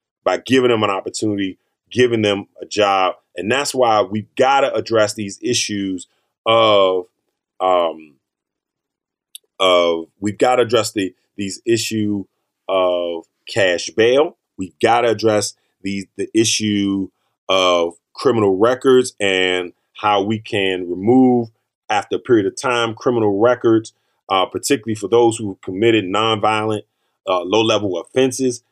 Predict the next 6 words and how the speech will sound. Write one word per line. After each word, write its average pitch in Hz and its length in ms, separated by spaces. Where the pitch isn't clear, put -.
So 120 340
to 123 120
create 113 640
opportunities 123 680
and 101 140
paths 131 560